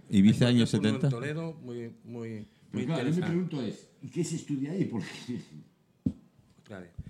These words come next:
Speaker 2: Primero, un señor que lo fundó hace sesenta años en Argentina, un tal Silo, Mario Luis, eh, Rodríguez, eh, empezó a hablar de esto. Era un intelectual que iba con traje y corbata y empezó a hablar de, del humanismo y se fue por todo el mundo hablando de esto.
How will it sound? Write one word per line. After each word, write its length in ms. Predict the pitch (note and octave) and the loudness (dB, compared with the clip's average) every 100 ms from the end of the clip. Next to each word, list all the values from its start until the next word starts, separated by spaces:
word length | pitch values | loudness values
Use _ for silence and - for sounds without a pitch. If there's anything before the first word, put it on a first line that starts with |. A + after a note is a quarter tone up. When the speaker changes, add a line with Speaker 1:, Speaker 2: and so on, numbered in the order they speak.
| - - _ _ _ - | -18 -20 _ _ _ -10
Speaker 2:
Primero, 420 | D3 G#3+ G#3+ G3+ | -6 -4 -6 -8
un 160 | D3+ D3+ | -8 -8
señor 360 | C3 A#2 A#2 | -8 -8 -10
que 160 | A2+ A2 | -10 -12
lo 140 | G#2+ | -12
fundó 400 | G2+ A2 G#2 A2 A2 | -14 -14 -12 -12 -12
hace 240 | - G#2 | -14 -18
sesenta 440 | - - G#2+ F#2+ | -20 -18 -18 -14
años 200 | G#2 G2 | -14 -12
en 80 | G#2 | -14
Argentina, 680 | G2 F2+ G2 - A2+ A#2+ A#2+ | -16 -16 -18 -14 -12 -12 -14
un 100 | G2 | -20
tal 220 | F#2 G2 G2 | -16 -16 -16
Silo, 420 | - A2 A2+ A#2+ _ _ _ _ _ G2+ | -14 -12 -12 -16 _ _ _ _ _ -16
Mario 320 | F#2+ F#2+ F#2+ | -14 -12 -14
Luis, 440 | G2+ G2+ G2 F#2 - _ _ | -12 -12 -12 -14 -18 _ _
eh, 200 | G2 F#2+ F2 _ | -20 -20 _ _
Rodríguez, 440 | G2 F#2+ G#2+ A2 A#2+ _ _ _ _ _ _ _ _ | -20 -16 -14 -14 -18 _ _ _ _ _ _ _ _
eh, 600 | A#2 G#2 G2+ G2 G2+ G2+ - _ - - | -12 -10 -10 -10 -12 -16 -18 _ -20 -20
empezó 360 | G2+ A#2+ D3 | -12 -12 -8
a 40 | C#3 | -8
hablar 240 | C#3 B2 | -8 -8
de 120 | A2 | -10
esto. 160 | G2+ G#2 | -10 -12
Era 140 | A2 | -10
un 80 | A#2 | -8
intelectual 760 | A2 A2+ G#2+ G#2+ B2+ D#3+ F3+ E3+ | -8 -10 -10 -10 -8 -6 -6 -8
que 100 | A2 | -10
iba 120 | G#2 | -12
con 180 | G2 G2+ | -12 -12
traje 220 | A#2+ A#2 | -12 -12
y 20 | |
corbata 400 | - B2+ D#3+ D#3 | -12 -12 -10 -10
y 40 | C#3 | -14
empezó 300 | A#2+ A2+ B2 | -14 -14 -12
a 40 | |
hablar 220 | A#2+ A#2+ A2+ | -12 -12 -12
de, 240 | A2 G#2 | -12 -12
del 160 | G#2 G#2+ | -14 -14
humanismo 440 | A2 B2 E3 E3+ | -12 -10 -8 -10
y 40 | |
se 120 | D3+ - | -12 -16
fue 140 | A#2 | -14
por 140 | A#2 A2+ | -14 -14
todo 140 | A#2 | -12
el 60 | C3 | -8
mundo 220 | D3+ C#3 | -8 -8
hablando 340 | B2 A2+ G#2+ | -10 -12 -14
de 100 | G2+ | -14
esto. 140 | F#2+ | -16